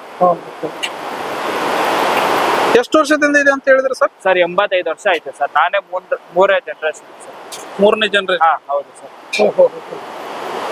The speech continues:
Speaker 1: ಓಕೆ, ಇಲ್ಲಿ ಯಾರ್ಯಾರು ಬಂದಿರೋದು? ಯಾರಾದ್ರೂ ದೊಡ್ಡ ದೊಡ್ಡ ಸೆಲೆಬ್ರಿಟಿಗಳು ಅಥವಾ ಬೇರೆಯವ್ರು ಯಾರಾದ್ರೂ?
Speaker 2: ಸರ್, ಬಂದಿದ್ದಾರೆ, ತುಂಬಾ ಜನ ಬಂದಿದ್ದಾರೆ.
Speaker 1: ಹಾ.
Speaker 2: ಆ, ರಾಜ್ಕುಮಾರ್, ಆ, ಆಮೇಲೆ ಎಂ ಪಿ ಶಂಕರ್,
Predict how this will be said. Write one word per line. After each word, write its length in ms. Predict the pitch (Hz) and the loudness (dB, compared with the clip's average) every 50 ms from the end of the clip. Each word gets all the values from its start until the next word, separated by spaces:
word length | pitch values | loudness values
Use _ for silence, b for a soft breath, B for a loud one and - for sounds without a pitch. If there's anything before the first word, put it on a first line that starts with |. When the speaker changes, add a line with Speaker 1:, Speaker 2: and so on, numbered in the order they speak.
| - - - - - - - | -6 -6 -4 -4 -2 0 2
Speaker 1:
ಓಕೆ, 160 | - - 202 | 4 4 4
ಇಲ್ಲಿ 260 | 254 277 277 285 262 | 4 6 4 6 6
ಯಾರ್ಯಾರು 320 | 247 247 262 294 302 302 277 | 4 4 4 4 4 2 4
ಬಂದಿರೋದು? 500 | 226 247 247 247 269 262 262 247 240 226 | 2 0 0 2 2 4 4 4 4 2
ಯಾರಾದ್ರೂ 300 | 220 233 240 233 233 - - | 2 2 2 -2 -2 -2 0
ದೊಡ್ಡ 160 | 220 220 - | 0 4 4
ದೊಡ್ಡ 120 | 233 214 | 2 2
ಸೆಲೆಬ್ರಿಟಿಗಳು 580 | - - 208 214 208 214 208 214 214 208 214 202 | 4 2 2 2 4 2 4 4 4 4 4 4
ಅಥವಾ 320 | 196 - - 202 202 202 | 2 2 4 6 6 6
ಬೇರೆಯವ್ರು 420 | 196 - 202 202 214 208 202 190 190 | 6 6 6 6 6 6 4 2 0
ಯಾರಾದ್ರೂ? 320 | 196 190 196 - - - - - - - - - - | 0 0 -4 -10 -18 -20 -20 -20 -20 -20 -20 -14 -4
Speaker 2:
ಸರ್, 280 | - 190 185 180 180 175 165 | 2 2 4 4 4 4 4
ಬಂದಿದ್ದಾರೆ, 460 | 175 - - 208 208 196 185 180 175 | 4 4 4 0 2 2 2 2 2
ತುಂಬಾ 320 | - - 170 165 - 180 | 0 -2 -6 2 2 4
ಜನ 160 | 180 175 165 165 160 - | 4 4 4 2 0 0
ಬಂದಿದ್ದಾರೆ. 560 | 151 147 147 - 147 143 139 135 135 139 143 143 - - - - - - 190 | -2 -6 -6 -4 -4 2 2 4 6 6 4 4 2 -2 -10 -20 -12 -6 -4
Speaker 1:
ಹಾ. 60 | 190 202 - - - - - - - 151 | -4 -4 -4 -8 -16 -18 -12 0 4 4
Speaker 2:
ಆ, 220 | 147 147 147 147 147 | 6 6 6 6 6
ರಾಜ್ಕುಮಾರ್, 580 | 151 156 170 _ - - 175 160 160 156 151 | 4 2 2 _ -6 -12 -4 0 2 4 4
ಆ, 100 | 151 151 156 156 - - - - - - - - - - - - - - - 165 175 180 - 123 120 127 165 | 4 2 2 0 -6 -16 -16 -20 -20 -18 -18 -18 -18 -18 -18 -18 -18 -8 4 6 6 6 6 4 2 0 -2
ಆಮೇಲೆ 260 | 165 165 165 165 160 | -2 -2 2 2 2
ಎಂ 100 | 160 160 - | 0 2 2
ಪಿ 100 | 180 170 | 0 0
ಶಂಕರ್, 760 | - 175 156 156 - - 160 156 151 143 147 147 147 151 | 2 -4 -6 -6 -2 0 0 0 0 0 0 2 2 2